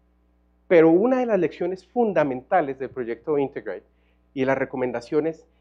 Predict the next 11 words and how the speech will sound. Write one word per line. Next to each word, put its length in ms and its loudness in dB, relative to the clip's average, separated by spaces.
es 160 -4
primero 360 4
que 100 -4
esto 180 -2
es, 200 -8
reitero, 440 2
un 120 2
proceso 380 -10
de 60 -2
mejoramiento 680 -2
continuo 500 -12